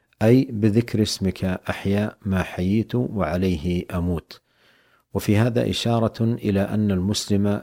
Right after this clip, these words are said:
لا غنى له عن ذكر ربه طرفة عين عند نومه وفي يقظته وفي جميع شؤونه،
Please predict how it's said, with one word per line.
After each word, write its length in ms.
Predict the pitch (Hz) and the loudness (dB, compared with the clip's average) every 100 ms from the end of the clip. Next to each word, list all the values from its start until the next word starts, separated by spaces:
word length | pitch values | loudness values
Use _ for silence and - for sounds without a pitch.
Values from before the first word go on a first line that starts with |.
| - | -4
لا 220 | 95 120 | 0 0
غنى 360 | 110 110 104 95 | 2 2 2 2
له 360 | 98 87 95 | 0 -2 -4
عن 220 | 76 87 82 | -4 -4 -2
ذكر 400 | 107 - 92 92 | -2 -2 -2 -2
ربه 460 | 95 85 82 82 - | -2 -2 -4 -4 -4
طرفة 320 | 95 85 85 - | -6 -4 -8 -6
عين 480 | 78 98 117 120 113 | -2 2 2 2 -2
عند 280 | 92 92 82 | -4 -4 -2
نومه 640 | 90 98 92 80 98 101 | 0 0 0 0 0 0
وفي 400 | 104 85 - 90 | -2 -8 -2 0
يقظته 760 | 92 - 98 92 - 90 87 90 | 0 0 -2 -2 -2 -2 -2 -4
وفي 340 | 87 87 - 92 | -6 -6 -2 -2
جميع 640 | 80 82 92 87 82 87 - | -2 -2 -2 -2 -2 -4 -4
شؤونه، 500 | - 95 90 76 | -6 -4 -4 -4